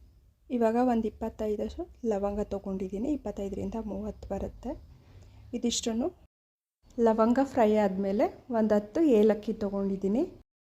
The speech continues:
ಏಲಕ್ಕಿನೂ ಹೀಗೆ ಲೋ ಫ್ಲೇಮಲ್ಲೇ ಇಟ್ಟು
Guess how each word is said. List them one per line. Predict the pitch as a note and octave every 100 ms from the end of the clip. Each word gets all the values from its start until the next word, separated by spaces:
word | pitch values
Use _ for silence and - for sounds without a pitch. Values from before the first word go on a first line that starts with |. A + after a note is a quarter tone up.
| _ _ _ _ _ _ _ _ _
ಏಲಕ್ಕಿನೂ | A#3+ A#3+ A#3 - A#3 C4+ G4+ -
ಹೀಗೆ | A3+ C4 C#4+
ಲೋ | A#3
ಫ್ಲೇಮಲ್ಲೇ | A3 - A3 A3 A3 G#3+
ಇಟ್ಟು | G#3 -